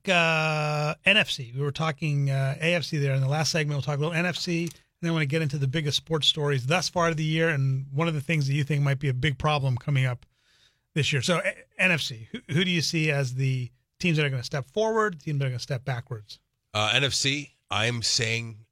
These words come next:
Speaker 2: today, uh, that the Minnesota Vikings represent the N F C in the Super Bowl.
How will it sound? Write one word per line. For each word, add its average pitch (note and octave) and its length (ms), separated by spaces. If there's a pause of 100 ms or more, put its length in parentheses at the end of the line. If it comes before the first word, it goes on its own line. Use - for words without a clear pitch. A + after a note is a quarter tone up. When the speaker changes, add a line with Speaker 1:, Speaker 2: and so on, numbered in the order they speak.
(140)
Speaker 2:
today, B2+ 560 (880)
uh, F2 340
that F2+ 260 (200)
the G2 80
Minnesota A2 400
Vikings F2+ 480
represent F2+ 560
the - 80
N F2+ 80
F D#2+ 80
C - 180
in D#2+ 100
the D#2+ 40
Super D#2+ 200
Bowl. C2+ 180